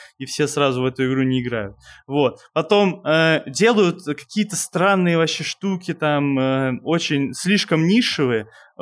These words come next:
а ниша внутри ниши — это р-, равно голодная смерть, как бы. Э, соответственно, если вы хотите,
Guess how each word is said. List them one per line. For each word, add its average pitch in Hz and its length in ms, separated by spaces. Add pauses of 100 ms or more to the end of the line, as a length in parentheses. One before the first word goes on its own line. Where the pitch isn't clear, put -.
(120)
а 143 140
ниша 180 420
внутри 156 360
ниши — 196 420
это 160 200
р-, 131 540
равно 151 680
голодная 143 540
смерть, 117 500 (360)
как 107 200
бы. 98 140 (380)
Э, 139 380 (200)
соответственно, 175 540
если 185 220
вы - 60
хотите, 165 580